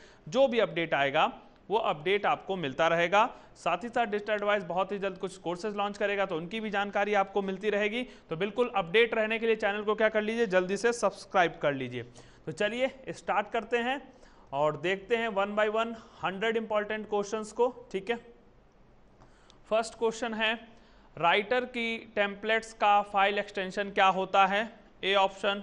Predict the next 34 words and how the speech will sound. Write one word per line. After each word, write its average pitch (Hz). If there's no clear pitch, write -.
डॉट 170
ओ 185
टी 196
एस, 208
बी 196
ऑप्शन 196
डॉट 175
ओ 185
टी 190
टी, 202
सी 226
ऑप्शन 196
डॉट 180
ओ 202
टी 220
जी, 208
डी 190
ऑप्शन 185
डॉट 175
ओ 196
डी 180
एफ़। 139
फाइव 185
सेकेंड 202
का 208
टाइम 190
रहेगा। 202
ठीक 196
है, 240
आप 226
कमेंट 208
या 226
चैट 208
में 226